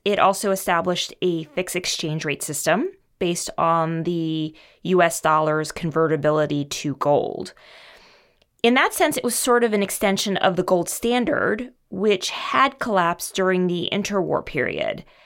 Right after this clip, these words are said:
Harold, how did the Bretton Woods system improve upon the gold standard?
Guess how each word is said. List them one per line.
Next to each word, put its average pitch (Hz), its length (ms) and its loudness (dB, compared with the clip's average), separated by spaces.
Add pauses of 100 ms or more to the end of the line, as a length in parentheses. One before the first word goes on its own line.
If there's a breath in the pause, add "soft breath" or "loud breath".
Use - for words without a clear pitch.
(380 soft breath)
Harold, 320 540 4 (380)
how 381 300 0 (100)
did 285 220 -2
the 247 80 0
Bretton 202 320 0
Woods 190 200 -2
system 202 540 -4
improve 208 640 -2
upon 196 320 0
the 190 60 -2
gold 180 240 0
standard? - 560 -4